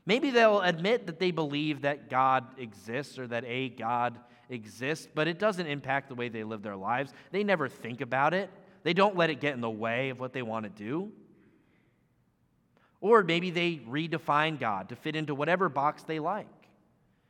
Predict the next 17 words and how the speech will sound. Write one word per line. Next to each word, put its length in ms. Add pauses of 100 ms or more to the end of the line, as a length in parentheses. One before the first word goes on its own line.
(880)
And 240
it's 220
really 260
easy 420
for 400 (640)
us 200
to 100
do 220
that 180
as 120
people 360
because 340
it 100
keeps 280
us 160
in 100
control. 560